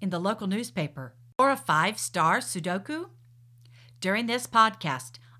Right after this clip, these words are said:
I'm going to talk about puzzles and how they can cure boredom, allow for a creative approach to stimulating your brain, and help you learn English. My sons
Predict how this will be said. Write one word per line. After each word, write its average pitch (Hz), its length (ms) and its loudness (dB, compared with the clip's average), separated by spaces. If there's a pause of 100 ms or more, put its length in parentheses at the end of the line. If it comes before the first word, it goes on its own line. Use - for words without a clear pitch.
I'm 403 100 0
going 330 140 -2
to 202 80 -8
talk 214 240 2
about 208 260 0
puzzles 170 560 -2 (260)
and 180 140 -2
how 175 220 2
they 202 120 -4
can 143 180 -8
cure 190 240 -6
boredom, 202 540 -6 (600)
allow 208 420 4
for 208 200 -4
a 165 60 -4
creative 175 520 -6
approach 196 520 -6
to 165 100 -6
stimulating 277 680 -4
your 349 100 -6
brain, 185 400 -4 (460)
and 165 380 -2 (180)
help 156 240 -4
you 180 120 -6
learn 165 220 -4
English. 156 540 -8 (560)
My 196 220 8
sons 151 500 0